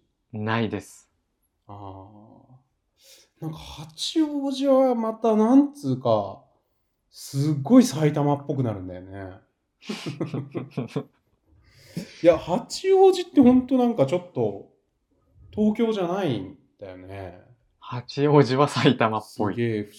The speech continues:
Speaker 2: 思議なんですけど。
Speaker 1: はいはい。
Speaker 2: うん。
Speaker 1: なるほど。
Speaker 2: なんか、次ありますか？吉祥寺以外ありますか？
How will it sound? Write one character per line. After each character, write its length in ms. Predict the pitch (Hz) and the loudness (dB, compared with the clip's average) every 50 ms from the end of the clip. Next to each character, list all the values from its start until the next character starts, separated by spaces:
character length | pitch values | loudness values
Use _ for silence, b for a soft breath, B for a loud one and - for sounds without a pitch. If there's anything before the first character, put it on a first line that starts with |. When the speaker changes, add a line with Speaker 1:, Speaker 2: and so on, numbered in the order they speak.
| - - | -20 -20
Speaker 2:
思 80 | 95 | -18
議 100 | 92 98 | -16 -16
な 140 | 95 101 98 | -14 -14 -14
ん 140 | 95 90 87 | -14 -14 -16
で 60 | 87 | -18
す 120 | - - - | -20 -20 -18
け 80 | 92 | -18
ど。 320 | 90 98 90 90 90 82 82 _ _ _ _ _ _ _ _ _ | -18 -16 -18 -18 -20 -20 -20 _ _ _ _ _ _ _ _ _
Speaker 1:
は 160 | - 104 98 | -12 -10 -10
い 80 | 92 85 | -12 -12
は 180 | 90 90 90 | -14 -14 -14
い。 60 | 90 _ _ _ _ _ _ _ _ _ _ _ _ _ _ _ 101 | -16 _ _ _ _ _ _ _ _ _ _ _ _ _ _ _ -18
Speaker 2:
う 20 | |
ん。 440 | 90 90 90 85 87 87 87 92 - _ _ _ _ _ _ _ _ _ _ _ _ _ _ _ _ _ _ _ _ _ | -18 -16 -16 -18 -20 -20 -20 -20 -20 _ _ _ _ _ _ _ _ _ _ _ _ _ _ _ _ _ _ _ _ _
Speaker 1:
な 80 | 98 95 | -14 -12
る 60 | 90 | -12
ほ 100 | 92 95 | -14 -18
ど。 140 | - 147 - _ _ _ _ _ _ _ _ _ _ _ _ _ | -20 -20 -20 _ _ _ _ _ _ _ _ _ _ _ _ _
Speaker 2:
な 120 | - 160 160 | -10 -8 -8
ん 80 | 139 | -6
か、 460 | - 110 98 87 87 85 78 76 - _ _ - 127 135 | -6 -8 -8 -8 -12 -18 -20 -20 -20 _ _ -20 -18 -16
次 240 | - - 208 226 208 | -14 -8 -2 2 4
あ 60 | 151 | 4
り 60 | 127 | 4
ま 120 | 127 143 135 | 4 0 -4
す 60 | - | -6
か？ 120 | - 90 | -10 -14
吉 320 | - - - - - - 208 | -14 -16 -20 -18 -16 -8 -4
祥 160 | 226 226 226 | -2 -2 -2
寺 140 | 208 208 220 | -2 -4 -2
以 40 | 214 | 0
外 180 | 170 113 92 | 0 0 0
あ 40 | 92 | -2
り 80 | 95 101 | -6 -10
ま 80 | 113 | -12
す 100 | 113 - | -12 -14
か？ 120 | - - | -18 -20